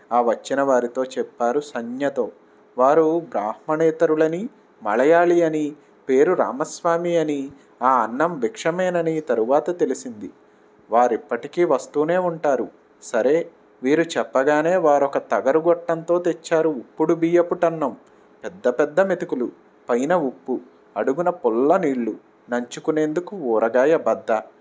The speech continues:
అదే శ్రీ అరుణాచలేశ్వరుని మొదటి భిక్ష.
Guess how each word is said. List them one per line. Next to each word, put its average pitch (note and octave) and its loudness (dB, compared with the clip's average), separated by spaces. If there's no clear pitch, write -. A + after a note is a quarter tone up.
అదే B2 2
శ్రీ C3 -2
అరుణాచలేశ్వరుని C3+ 0
మొదటి C#3 0
భిక్ష. C3+ -6